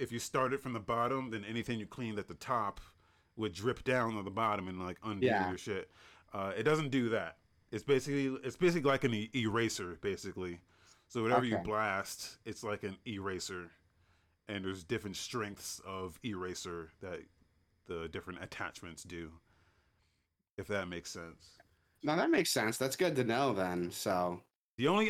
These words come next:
Speaker 2: it
Speaker 1: annoying
Speaker 2: really is
Speaker 1: thing
Speaker 2: just like, like a relaxing, like, kinda turn your brain off and engage type of game then.
Speaker 1: Yeah, yeah. The only real annoying thing about it is that they really want you to get behind shit and underneath shit,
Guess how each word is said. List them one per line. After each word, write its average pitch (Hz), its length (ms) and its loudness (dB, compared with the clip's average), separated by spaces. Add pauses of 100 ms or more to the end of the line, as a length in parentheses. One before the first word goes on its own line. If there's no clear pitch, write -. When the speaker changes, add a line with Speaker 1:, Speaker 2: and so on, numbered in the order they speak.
Speaker 2:
it - 40 4
Speaker 1:
annoying 143 120 8
Speaker 2:
really 156 320 10
is 135 240 6
Speaker 1:
thing - 0 -
Speaker 2:
just 113 280 2
like, 110 160 2
like 107 160 4
a 107 80 4
relaxing, 107 720 4
like, 101 200 2
kinda 98 140 2
turn 107 220 2
your 101 100 4
brain 98 280 4
off 95 380 4
and 90 200 2
engage 92 760 2 (180)
type 95 200 -2
of 90 80 -6
game 82 280 -8
then. 90 280 -14 (240)
Speaker 1:
Yeah, 107 360 4
yeah. 92 440 0 (380)
The 131 100 2
only 160 200 4
real 135 300 6
annoying 113 380 2
thing 107 220 -2
about 98 360 2
it 95 200 -4
is 95 220 -6
that 98 380 -2 (340)
they 123 140 4
really 135 300 6
want 127 220 2
you 127 140 -2
to 117 80 -2
get 110 240 -2
behind 131 720 0
shit 143 300 4
and 113 180 -4
underneath 123 640 0
shit, 151 320 0